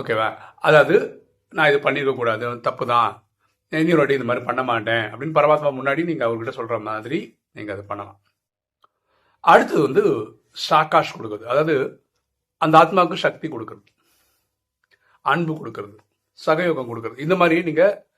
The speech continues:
அந்த ஆத்மாவுக்கு குட் விஷஸ் டெய்லி கொடுத்துட்டே இருந்தீங்கன்னு வச்சுக்கோங்களேன், நாளடைவுல அவருக்கு தானாவே டச் ஆகி, "இவருக்கு நம்மகிட்ட எப்படி நடந்தா நமக்கு என்ன, நம்ம சென்டர் நமக்காக தானே போறோம், இவருக்காக போறோம்" அப்படின்னு அவருக்கு வர்றதுக்கு வாய்ப்பு இருக்கு.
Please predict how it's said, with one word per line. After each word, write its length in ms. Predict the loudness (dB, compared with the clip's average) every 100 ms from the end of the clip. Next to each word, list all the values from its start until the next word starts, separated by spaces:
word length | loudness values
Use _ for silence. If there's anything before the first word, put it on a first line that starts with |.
| _ _
அந்த 180 | -2 0
ஆத்மாவுக்கு 340 | 0 -2 -2
குட் 200 | -4 -2
விஷஸ் 320 | -2 -2 -6
டெய்லி 340 | -4 -4 -4 -6
கொடுத்துட்டே 380 | -10 -10 -8 -6
இருந்தீங்கன்னு 420 | -8 -8 -8 -8
வச்சுக்கோங்களேன், 500 | -10 -12 -10 -10 -14 _ _ _ _ _ _ _ 0
நாளடைவுல 460 | 6 8 8 6 6
அவருக்கு 420 | 6 4 0 0
தானாவே 320 | 2 2 0
டச் 280 | -2 -4 -4
ஆகி, 580 | -6 -6 -10 -10 -12 _ _ _
"இவருக்கு 680 | -4 -4 -4 -8 -12 -16 _ _ _ _ _ -16
நம்மகிட்ட 440 | -6 -4 -2 0
எப்படி 160 | 0 0
நடந்தா 240 | -2 -2
நமக்கு 260 | -4 -4 -6
என்ன, 180 | -6 -6
நம்ம 200 | -6 -6
சென்டர் 220 | -6 -4
நமக்காக 200 | -6 0
தானே 220 | 0 0
போறோம், 540 | -4 -6 -6 -8 -8
இவருக்காக 520 | -8 -6 -6 -2 -4 -4
போறோம்" 200 | -6 -6
அப்படின்னு 260 | -6 -10 -10
அவருக்கு 440 | -6 -4 -4 -4
வர்றதுக்கு 360 | -6 -6 -6 -8
வாய்ப்பு 200 | -8 -14
இருக்கு. 200 | -20